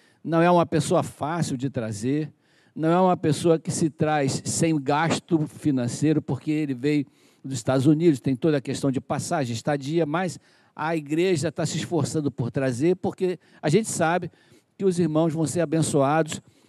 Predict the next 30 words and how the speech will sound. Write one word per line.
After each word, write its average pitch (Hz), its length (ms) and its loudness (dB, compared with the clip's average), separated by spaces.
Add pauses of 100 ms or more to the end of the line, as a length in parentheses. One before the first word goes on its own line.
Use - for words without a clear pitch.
(160)
por 185 100 0
participar. 156 600 0
Então, 185 180 -4
faça 226 260 -4
um 233 40 0
esforço, 165 580 2 (320)
cinquenta 202 480 -2
reais, 175 380 4
mas 180 240 0
você 196 280 2
ganha 196 360 2
o 233 40 4
livro. 175 480 0 (420)
Quer 156 80 -4
dizer, 139 120 0
você 127 140 -2
tá 170 100 -2
pagando 139 460 -2
lá 135 120 -2
os 135 140 0
quarenta 143 340 0
e 143 60 0
nove 139 240 2
reais, 180 300 0
mas 180 180 0
você 180 220 -2
vai 180 120 0
receber 160 460 -2
de 190 100 -2
graça, 156 400 -2